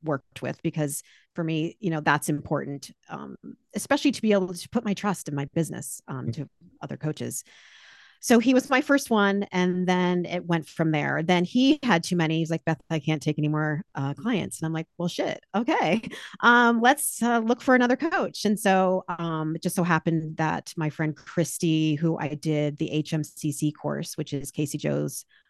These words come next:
Speaker 1: mindset course,
Speaker 2: Hmm.
Speaker 1: Um, she w-,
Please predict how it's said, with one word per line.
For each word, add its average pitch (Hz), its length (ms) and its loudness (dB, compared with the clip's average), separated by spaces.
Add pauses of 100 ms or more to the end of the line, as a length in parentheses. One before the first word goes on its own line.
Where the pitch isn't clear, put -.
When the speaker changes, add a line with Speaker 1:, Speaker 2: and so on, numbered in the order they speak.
Speaker 1:
mindset 156 440 -2
course, 151 440 -2 (200)
Speaker 2:
Hmm. 104 60 -4 (500)
Speaker 1:
Um, 160 200 0
she 233 360 4
w-, 202 180 2